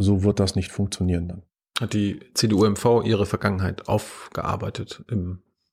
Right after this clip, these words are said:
Speaker 2: D-D-R-Regime?
Speaker 1: Hm.
Speaker 2: Würdest du sagen, dass ihr da vorbildlich wart? Das wird ja der Linken immer vorgeworfen.
Speaker 1: Ja, ja, das ist eine interessante Frage, ähm, auf die ich heute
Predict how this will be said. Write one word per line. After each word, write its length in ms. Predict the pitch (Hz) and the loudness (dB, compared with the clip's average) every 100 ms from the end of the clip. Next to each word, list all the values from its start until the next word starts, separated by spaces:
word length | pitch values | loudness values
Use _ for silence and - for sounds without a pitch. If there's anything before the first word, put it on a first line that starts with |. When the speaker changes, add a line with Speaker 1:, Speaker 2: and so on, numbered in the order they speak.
| _ - | _ -2
Speaker 2:
D-D-R-Regime? 580 | 90 101 98 92 95 - _ _ _ _ _ _ _ _ _ | -2 -2 -4 -8 -10 -16 _ _ _ _ _ _ _ _ _
Speaker 1:
Hm. 240 | 95 92 92 | -20 -10 -2
Speaker 2:
Würdest 180 | 104 101 | 0 0
du 40 | |
sagen, 280 | 101 101 98 | 2 2 2
dass 120 | 95 | 0
ihr 60 | 95 | 0
da 220 | 98 98 | -2 -2
vorbildlich 520 | - 117 104 - 98 | 2 2 2 -2 -4
wart? 240 | 90 92 - - - _ | -4 -6 -12 -20 -20 _
Das 120 | 95 101 | -4 -2
wird 120 | 123 | 2
ja 60 | |
der 120 | 110 110 | 4 4
Linken 340 | 123 143 120 | 2 0 -2
immer 180 | 95 90 | -2 -4
vorgeworfen. 300 | - 113 104 | 0 4 4
Speaker 1:
Ja, 380 | 95 117 156 170 | 4 2 0 -2
ja, 360 | 107 113 160 147 | 2 2 2 -2
das 200 | 117 - | -6 -4
ist 160 | 120 127 | 0 2
eine 60 | |
interessante 500 | 117 - - 110 113 | 2 2 0 0 -2
Frage, 560 | 107 - 87 123 208 247 - _ - | -4 -2 2 2 0 -4 -10 _ -2
ähm, 480 | 117 113 113 117 - | 2 4 2 0 -2
auf 160 | 110 - | -4 -2
die 160 | 123 | -4
ich 140 | 113 107 | -2 0
heute 640 | 113 131 127 123 123 | 2 4 6 6 4